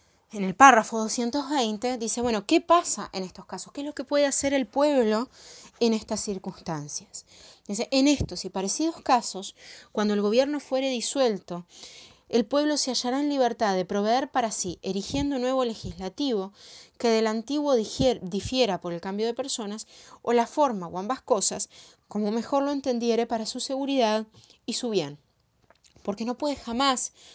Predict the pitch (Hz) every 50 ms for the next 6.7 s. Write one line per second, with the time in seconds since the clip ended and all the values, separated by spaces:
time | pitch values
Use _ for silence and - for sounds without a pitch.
0 | - _ _ - 190 185 - - 226 233 233 320 311 - - 233 202 180 170 175
1 | 180 - _ - - - - _ _ - 233 233 233 240 233 - - 240 220 214
2 | 208 - 294 311 311 330 311 - - 214 220 220 233 320 - - 247 233 240 262
3 | 277 254 247 220 233 233 - - 269 - - 214 - - 202 190 196 220 262 285
4 | 294 277 - - 311 302 294 - _ - - - - - - - - 214 - -
5 | 247 233 214 170 156 147 - 147 160 151 151 - - - - _ _ - - -
6 | - - _ _ - 190 190 190 202 190 175 - 160 -